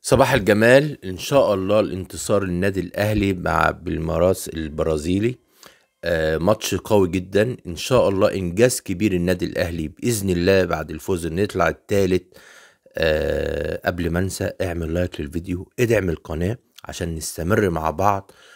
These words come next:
وإن شاء الله نبقى مع بعض على طول، وبستفاد جدا بتعليقاتكم. انزل ما تبخلش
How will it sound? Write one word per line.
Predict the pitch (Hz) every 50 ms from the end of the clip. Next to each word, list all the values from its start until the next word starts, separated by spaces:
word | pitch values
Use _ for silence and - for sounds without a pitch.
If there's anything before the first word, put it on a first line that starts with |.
| _ _ _ -
وإن | 85 80
شاء | 73 - - 117 107 - -
الله | 90 87 90 92 98 98 90
نبقى | 90 85 80 - 78
مع | 78 78 78
بعض | 78 92 92 90 78 -
على | 80 76 76 76
طول، | - - 90 95 90 87
وبستفاد | 85 73 73 78 71 - - - - - - 101 98 90 - _ _ -
جدا | 107 104 101 98 90 95 82 80
بتعليقاتكم. | 78 - - - 80 78 82 85 87 - - - - 113 117 - - - - - - - _ - 113
انزل | 123 117 98 95 95 92 98 - -
ما | 90
تبخلش | 85 - - - - - 85 76 67 - - - -